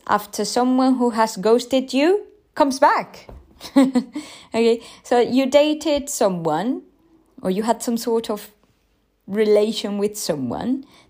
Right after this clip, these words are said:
This person ghosted you. Okay, it, it suddenly disappeared. It stopped all sort of communication and suddenly comes back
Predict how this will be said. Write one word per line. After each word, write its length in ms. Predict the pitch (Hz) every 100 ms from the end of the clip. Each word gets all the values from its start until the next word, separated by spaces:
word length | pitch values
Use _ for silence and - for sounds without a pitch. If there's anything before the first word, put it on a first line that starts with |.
| -
This 320 | 262 277 269
person 460 | - 240 247 226
ghosted 500 | 208 196 196 - 170
you. 380 | 160 143 208 269 _ _ _ _ _ _ _ _ _ _ -
Okay, 440 | 185 - - 254 - -
it, 180 | 202 -
it 60 |
suddenly 500 | 196 262 233 226 214
disappeared. 840 | 202 208 190 190 147 143 214 285 - _ _ _ _ _ _ _ _ _ _ -
It 260 | 220 - 185
stopped 460 | - 226 214 - _
all 260 | 208 208 214
sort 400 | 202 208 208 214
of 160 | 202
communication 880 | - 208 196 185 151 - 185 233 285 _ _ _ _ _ -
and 160 | 320
suddenly 400 | - 415 415 320
comes 300 | 302 330 330
back 480 | - 622 - - -